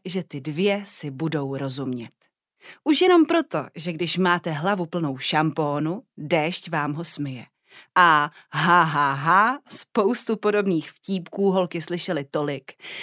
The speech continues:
že už ani nevnímaly, když se objevil nějaký nový. Natálie Šampónová,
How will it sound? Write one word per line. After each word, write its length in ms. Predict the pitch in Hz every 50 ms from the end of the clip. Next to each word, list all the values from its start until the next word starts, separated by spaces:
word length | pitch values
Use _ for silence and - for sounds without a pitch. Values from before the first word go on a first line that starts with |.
| - -
že 160 | 220 220 285 -
už 160 | - 226 - -
ani 240 | 220 220 214 185
nevnímaly, 760 | 165 170 175 180 190 208 208 208 208 196 196 190 190 185 - -
když 300 | - 175 160 208 202 -
se 160 | - - 170
objevil 500 | - - 165 160 175 160 147 165 156 147
nějaký 480 | 143 143 139 139 131 123 - - 139 135
nový. 420 | 139 147 147 139 143 131 - - - _ _ _ _ _ _ _ _ _ _ _ _ _ _ _ _ _ _ _ _ _ _ _ -
Natálie 640 | 151 185 226 233 311 320 330 320 294 233 165 139
Šampónová, 800 | 135 - 165 165 190 190 - 302 285 247 180 156 143 135 131 135